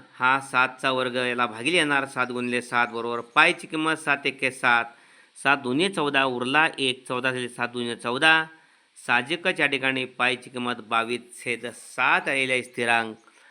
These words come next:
नव्याने किंमत वर्तुळाच्या क्षेत्रफळाची तेराशे शहाऐंशी दिली आहे, म्हणून सूत्र पुन्हा ए बरोबर पाय आर वर्ग, वर्तुळाचे क्षेत्रफळ तेराशे शहाऐंशी दिलेलं आहे,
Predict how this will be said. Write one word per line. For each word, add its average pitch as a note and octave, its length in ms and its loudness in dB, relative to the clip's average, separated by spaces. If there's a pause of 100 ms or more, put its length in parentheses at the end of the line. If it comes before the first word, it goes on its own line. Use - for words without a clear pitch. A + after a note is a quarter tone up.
(260)
नव्याने C#3+ 420 2
किंमत D#3 540 -4 (420)
वर्तुळाच्या C#3 540 0
क्षेत्रफळाची C3 840 -2 (140)
तेराशे B2+ 500 -2
शहाऐंशी A2+ 500 -6
दिली D3+ 120 -2
आहे, D3 100 4
म्हणून C#3+ 320 -4
सूत्र C3 300 -10
पुन्हा A#2+ 480 -4 (540)
ए C3 180 0
बरोबर A#2+ 580 -4 (1000)
पाय B2 500 6 (440)
आर B2+ 300 6
वर्ग, C3+ 320 2 (260)
वर्तुळाचे D#3 680 2
क्षेत्रफळ B2+ 640 -2 (140)
तेराशे A#2+ 600 2
शहाऐंशी A2+ 560 -4
दिलेलं C3 320 2
आहे, D3 320 2